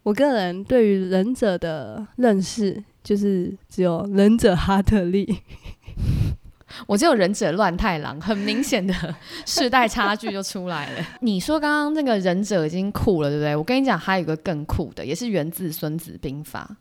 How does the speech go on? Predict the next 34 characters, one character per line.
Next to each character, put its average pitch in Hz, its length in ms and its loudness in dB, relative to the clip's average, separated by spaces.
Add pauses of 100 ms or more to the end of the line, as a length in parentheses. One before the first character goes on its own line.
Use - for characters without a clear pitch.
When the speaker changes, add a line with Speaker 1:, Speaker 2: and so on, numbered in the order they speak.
(140)
Speaker 1:
比 240 160 0
忍 254 240 4
者 285 180 8
更 285 200 2
酷？ 254 460 2 (480)
Speaker 2:
比 214 140 0
忍 208 160 0
者 196 160 -2
更 175 180 -4
酷。 156 300 -8
他 302 180 0
是 370 240 -2
一 320 80 0
个， 285 80 4
Speaker 1:
好。 196 320 -2 (160)
Speaker 2:
<laughs> - 220 -20
我 226 120 2
觉 233 120 0
得 285 60 6
我 226 100 4
听， - 240 -6
我 190 80 -2
查 196 260 0
到 233 140 4
的 196 60 0
时 226 60 -2
候， 220 60 0
我 175 80 0
真 220 100 -2
的 220 40 0
觉 190 120 -2
得， 170 60 2
哇 247 720 2
哦， 160 260 -2